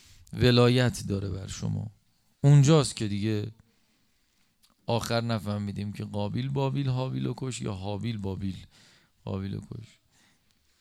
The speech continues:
اونجاست بود که دیگه قابیل تحمل نمی‌کنه و بابیل هابیل رو به شهادت می‌رسونه. باز دعوا ولایت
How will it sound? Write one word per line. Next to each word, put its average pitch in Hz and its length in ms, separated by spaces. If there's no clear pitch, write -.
اونجاست 170 580
بود 143 140
که 139 140
دیگه 135 240
قابیل 131 520
تحمل 135 640
نمی‌کنه 170 480
و 127 140
بابیل 110 580
هابیل 110 540
رو 131 120
به 104 80
شهادت 95 540
می‌رسونه. - 1600
باز 127 300
دعوا 104 340
ولایت 92 560